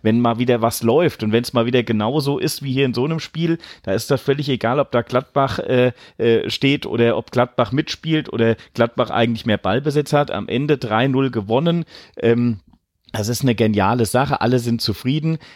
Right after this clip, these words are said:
Jetzt musst du nur aufpassen, dass du das irgendwie über das sehr schwierige Spiel am Wochenende jetzt, äh, schwierig im Sinne von,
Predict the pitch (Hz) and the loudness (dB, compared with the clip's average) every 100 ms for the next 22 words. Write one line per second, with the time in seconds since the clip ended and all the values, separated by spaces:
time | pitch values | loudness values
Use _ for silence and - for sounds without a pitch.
0 | - 95 120 139 147 120 71 117 - 139 | -12 -6 -2 0 2 2 2 -2 -2 -2
1 | 127 127 113 - 110 - - 143 160 151 | 0 0 -2 2 0 0 -4 0 2 2
2 | 131 117 131 147 165 107 113 107 - 117 | 0 0 -2 -2 -2 -2 0 0 2 2
3 | 117 - 131 147 127 113 - 123 123 101 | 2 0 -2 0 0 -2 -6 -4 -2 0
4 | 120 170 165 131 143 131 123 - - 113 | 0 -2 -2 -4 0 0 0 -6 -4 0
5 | 113 110 - - - 127 143 131 117 120 | 2 2 -4 -18 -4 2 2 2 0 0
6 | 143 131 135 131 | 0 0 2 2